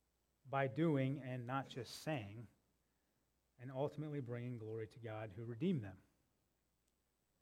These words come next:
This means living a gospel-centered life, not individually as a Christian, but corporately, as I mentioned before,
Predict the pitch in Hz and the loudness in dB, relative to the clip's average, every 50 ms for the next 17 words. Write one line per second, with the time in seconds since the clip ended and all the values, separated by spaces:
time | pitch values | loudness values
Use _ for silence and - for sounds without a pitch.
0 | _ _ _ _ _ _ _ _ _ _ _ _ _ _ _ _ _ _ _ _ | _ _ _ _ _ _ _ _ _ _ _ _ _ _ _ _ _ _ _ _
1 | _ _ _ _ _ _ - 151 143 147 196 226 - - 147 151 190 190 170 151 | _ _ _ _ _ _ -18 -14 -4 0 0 0 2 4 6 8 8 8 8 6
2 | 123 117 147 175 170 151 143 135 139 165 156 139 135 131 120 123 131 147 147 - | 6 6 8 8 8 8 6 6 2 2 2 2 2 4 4 4 4 4 4 2
3 | - - 147 - - 139 131 127 123 147 170 135 107 104 - - - - - - | -2 -6 -6 -2 0 0 0 0 2 2 2 2 0 -2 -6 -10 -14 -14 -16 -16
4 | - - 127 135 139 143 151 143 - - - 165 165 160 147 139 127 156 160 135 | -8 -2 2 4 4 4 2 0 -8 -4 2 4 4 4 4 4 4 2 2 4
5 | 156 151 143 135 123 - - 151 143 - - 156 135 120 139 143 - - - 175 | 6 6 6 6 2 0 -2 0 0 0 -2 -2 -2 -2 -2 -4 -6 0 4 4
6 | 170 170 - 147 123 123 120 127 131 120 123 127 120 120 131 139 131 135 - 123 | 4 4 0 -4 -6 -4 -2 -2 -2 0 2 2 2 4 2 2 2 0 0 -2
7 | 120 113 - - 165 160 151 135 120 120 127 127 | -2 -4 -4 0 4 4 6 6 6 4 2 0